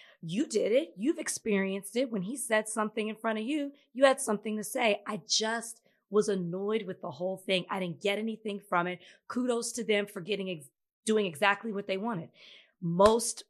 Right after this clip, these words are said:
watched, listened to episode ever for Revolt, for their show. That's exactly what they wanted. They wanted view-,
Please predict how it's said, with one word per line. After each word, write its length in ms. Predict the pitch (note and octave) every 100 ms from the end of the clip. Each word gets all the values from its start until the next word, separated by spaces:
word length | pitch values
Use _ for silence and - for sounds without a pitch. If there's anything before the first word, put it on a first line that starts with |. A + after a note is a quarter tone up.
| -
watched, 640 | E3+ F#3 G#3+ - - -
listened 380 | - G#3 A3+ A3
to 220 | - A#3 -
episode 560 | G3+ - G#3+ - G#3 G3+
ever 240 | G3 G3 G#3
for 180 | -
Revolt, 560 | F#3+ D#3+ B2+ G#3 A3 A3
for 80 | F3+
their 200 | E3+ E3+
show. 420 | - A#3+ A3+ A3+ - - -
That's 140 | F#3 F#3
exactly 500 | D#3 G3+ A3 A3+ A3
what 160 | G#3
they 120 | G#3
wanted. 340 | G3 G#3 F#3 F3
They 120 | F#3+
wanted 340 | F#3 F#3 F3+ D3
view-, 300 | F#3 B3